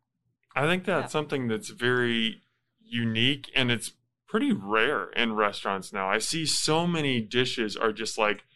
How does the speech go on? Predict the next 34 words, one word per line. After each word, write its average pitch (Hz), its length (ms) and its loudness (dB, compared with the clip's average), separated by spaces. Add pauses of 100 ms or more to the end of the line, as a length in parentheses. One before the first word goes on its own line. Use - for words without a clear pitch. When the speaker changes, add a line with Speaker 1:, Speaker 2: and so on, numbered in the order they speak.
(320)
Speaker 1:
loaded 127 520 0
down 117 340 2
in 110 160 -4
sauces, 110 640 -2
or 107 120 0
they're 107 160 0
covered 131 560 0
in 113 200 2
butter, 107 540 2
or 113 140 0
they're 110 120 2
covered 131 360 0
in 120 160 0
cheese 113 560 -4
and 104 120 -4
all 104 200 -2
this. 104 340 -6 (640)
I-, 160 160 -2
it's 185 200 4
just, 190 240 -2
like, 143 340 0 (1080)
some 185 240 0
of 175 140 -2
the 135 100 0
core 160 480 0
ingredients 123 640 0
of 107 140 -6
dishes 123 380 0
are 110 100 4
almost 110 360 2
lost 104 680 -2
by 113 180 2
all 120 220 0
these 110 260 -2